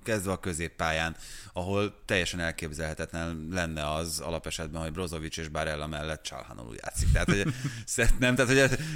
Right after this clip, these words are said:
Speaker 1: Conténál ez, ez, ö, szinte teljesen kizárható egy ilyennek a lehetősége, tehát egy verőlegény azért oda mindenképpen kellene. És, ö, példa-
Speaker 2: Eriksen.
Speaker 1: De
Speaker 2: <laughs> De olyan verőlegény,
Speaker 1: Igen,
Speaker 2: mint Eriksen.
Speaker 1: igen. És, ö, hát ugye, Csa-, ö,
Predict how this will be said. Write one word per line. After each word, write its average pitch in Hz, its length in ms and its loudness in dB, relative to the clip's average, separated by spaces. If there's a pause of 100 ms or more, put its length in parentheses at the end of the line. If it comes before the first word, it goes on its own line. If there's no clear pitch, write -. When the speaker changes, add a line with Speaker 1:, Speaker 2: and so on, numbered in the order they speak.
Speaker 1:
Conténál 127 480 6
ez, 120 300 4
ez, 113 220 0
ö, 120 300 6
szinte 107 300 2
teljesen 90 460 4
kizárható 80 800 -4
egy 82 220 -8
ilyennek 85 420 -2
a 87 40 -2
lehetősége, 90 480 0
tehát 90 160 -6
egy 87 100 -4
verőlegény 95 520 2
azért 87 300 -2 (320)
oda 95 180 0
mindenképpen 82 720 0
kellene. 95 480 0 (440)
És, 98 360 2
ö, 117 400 6 (220)
példa- 123 180 4
Speaker 2:
Eriksen. 104 500 4 (300)
Speaker 1:
De 151 140 0 (120)
Speaker 2:
<laughs> 170 140 6
De 147 80 8
olyan 131 200 10
verőlegény, 117 420 10
Speaker 1:
Igen, 110 40 8
Speaker 2:
mint 113 180 4
Eriksen. 131 340 -2
Speaker 1:
igen. - 180 -2 (640)
És, 117 260 6
ö, 131 360 8
hát 131 140 2
ugye, 139 160 2
Csa-, - 180 2
ö, 127 220 6